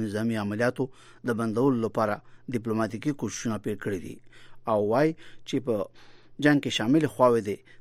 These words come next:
دغه ستونزه د مذاکراتو له لارې حل کړي. حوثیانو په خپل وار ویلي دي، دوی چمتو دي چې دغه مهم بندري ښار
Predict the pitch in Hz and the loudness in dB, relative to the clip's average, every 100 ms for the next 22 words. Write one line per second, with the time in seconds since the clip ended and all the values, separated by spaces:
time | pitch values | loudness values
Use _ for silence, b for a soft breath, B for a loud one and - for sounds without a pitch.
0 | - 131 104 - 135 127 127 - 113 107 | -4 -2 -2 -2 2 2 2 0 -4 -2
1 | 107 104 120 110 98 113 - - 110 113 | -2 0 -2 -2 -4 -6 -6 -8 -2 -2
2 | 98 113 95 98 95 b b - 120 - | -2 -6 -8 -12 -14 b b -8 -6 0
3 | 139 110 98 - 123 110 107 92 117 147 | 0 0 -4 -4 -2 0 0 0 0 0
4 | 156 165 139 123 117 101 147 151 139 117 | 0 -2 -2 0 -2 -2 0 0 0 0
5 | 110 113 95 98 117 127 113 107 110 113 | 0 -4 -6 -6 0 0 0 -2 -2 -4
6 | - 104 | -4 -4